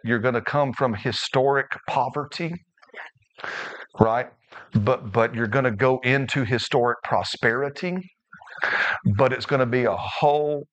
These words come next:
and I'm sorry, it's gonna be a whole hell of a lot of work. You're gonna be tireder than you've ever been. You're gonna, and, and I'm,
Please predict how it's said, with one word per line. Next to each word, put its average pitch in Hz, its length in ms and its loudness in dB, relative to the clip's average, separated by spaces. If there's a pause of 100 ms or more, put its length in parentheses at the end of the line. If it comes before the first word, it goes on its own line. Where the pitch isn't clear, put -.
(120)
and 110 200 2
I'm 107 160 0
sorry, 135 420 2
it's 110 140 -6
gonna 113 160 0
be 110 60 2
a 101 100 0
whole 143 320 0
hell 135 240 0
of 113 100 -2
a 104 60 -2
lot 110 240 -2
of 113 80 -4
work. 113 260 0 (2500)
You're 113 180 4
gonna 120 240 2
be 104 160 -4
tireder 135 640 2
than 131 100 -4
you've 127 160 -2
ever 135 260 0
been. 143 260 -2 (3250)
You're 110 140 4
gonna, 117 420 2
and, 117 180 0
and 120 140 4
I'm, 127 180 2